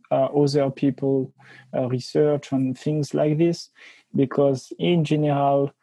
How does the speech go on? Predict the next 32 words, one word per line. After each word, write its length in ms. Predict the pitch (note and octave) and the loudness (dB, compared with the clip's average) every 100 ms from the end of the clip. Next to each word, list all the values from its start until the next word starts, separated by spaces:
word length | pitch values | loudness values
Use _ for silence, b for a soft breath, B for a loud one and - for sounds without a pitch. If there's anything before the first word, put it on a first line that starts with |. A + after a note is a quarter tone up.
| b b _ | b b _
the, 400 | C3 - C3+ C3+ | -10 -2 -2 0
the 80 | C3+ | -4
best 580 | C3 D3+ D#3+ - _ - | -2 -2 -2 -8 _ -4
research 600 | - D#3+ - D3 C#3 A#2+ | 0 0 0 0 0 -2
are 160 | C#3 B2 | -6 -6
coming 400 | - C#3+ C3+ C3+ | -4 -2 0 0
from 540 | C3 - B2+ B2+ B2 B2 | -4 -8 -6 -4 -4 0
very 240 | C#3+ C#3+ | 2 2
small 320 | C#3 - C3+ | -2 -4 0
accounts. 560 | C3 C3+ - A#2+ - - _ | 0 -2 -4 -6 -8 -20 _
So 480 | - C3+ B2+ B2 A#2+ B B B B - | -6 -2 0 -2 -6 B B B B -8
I'm 180 | - D3 | -2 0
not 300 | D#3+ D#3+ - | 0 -2 0
really 220 | D3+ D3 | 2 4
listening 540 | C#3 C3+ - C3+ C3+ B2+ | 2 0 0 0 0 -2
to, 260 | - B2+ B2 | -4 -2 -2
to 120 | B2+ | -4
big 320 | B2 C#3 C#3 | 0 -2 0
accounts, 500 | B2+ C3+ - C#3 - | -2 -2 -4 -4 -4
but, 220 | - B2+ A#2+ - | -4 -4 -4 -6
uh, 220 | B2+ B2+ | -4 -2
you 220 | B2+ C#3+ | 0 2
have 180 | D3+ C3+ | 2 2
a 40 | |
lot 480 | C3+ C3+ D3 D3 C#3+ | 2 2 2 0 -2
of 100 | C3+ - - _ _ | -10 -10 -20 _ _
super 720 | - - - D#3 D3+ D3 C3+ | -20 -10 -2 -2 0 -2 0
interesting 640 | C3+ C#3 C3+ C3+ - C#3 C3+ | -2 -2 -4 -6 -8 -6 -6
people 420 | - C3+ C3+ C3 | -2 -4 -2 -4
on, 160 | B2+ B2 | -4 -6
on 100 | C3 | -8
Twitter 480 | B2+ C#3 B2+ C3+ B2+ | -2 -4 -2 -4 -6